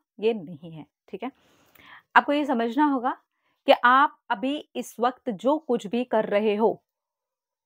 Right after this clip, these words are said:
वो सब कुछ करना बंद कर दो। नोटिस करो कि क्या-क्या कर रहे हो। देख लो क्या-क्या कर रहे हो, पार्टनर के लिए इस वक्त क्या-क्या कर रहे हो, जो कुछ भी कर रहे हो। कॉल करते हो, मैसेजेस करते हो, मैसेज का वेट करते हो, उनसे टाइम मांगते हो,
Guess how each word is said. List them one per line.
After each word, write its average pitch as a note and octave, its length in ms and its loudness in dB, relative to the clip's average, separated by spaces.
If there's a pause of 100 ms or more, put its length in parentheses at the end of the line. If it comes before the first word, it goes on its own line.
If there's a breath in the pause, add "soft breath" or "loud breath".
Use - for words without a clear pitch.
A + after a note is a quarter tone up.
(300)
वो A3 80 4
सब - 220 -4
कुछ G#3 140 -4
करना F3 260 -6
बंद D#3+ 180 -10
कर D#3+ 140 -14
दो। D#3 200 -20 (240)
नोटिस B3 240 4
करो C4 200 6
कि C4 120 2
क्या-क्या G#3+ 260 -4
कर F3+ 120 -10
रहे D#3+ 120 -10
हो। E3 80 -18 (760)
देख C#4 180 6
लो D#4 100 2
क्या-क्या C4+ 260 -2
कर A#3+ 140 -2
रहे G3+ 120 -4
हो, C#4+ 100 -2
पार्टनर G#3+ 380 0
के A3 140 -4
लिए F#3+ 200 -2
इस D4 160 -10
वक्त A#3 160 -10
क्या-क्या G#4 240 -2
कर G#3 120 -8
रहे - 140 -8
हो, - 100 -12 (400)
जो C#4+ 80 4
कुछ C#4+ 160 2
भी G#3+ 80 -2
कर D#3+ 160 -4
रहे - 120 -6
हो। - 60 -10 (640)
कॉल G#3 220 6
करते G3 300 -4
हो, F#3 440 0
मैसेजेस F#3 440 -6
करते F#3 360 -2
हो, F#3 440 2
मैसेज F3 360 -4
का F3+ 160 4
वेट F3+ 260 -2
करते F#3+ 400 -4
हो, F3+ 540 2
उनसे F#3+ 260 -2
टाइम F#3 340 2
मांगते F3+ 440 -4
हो, F3+ 440 -2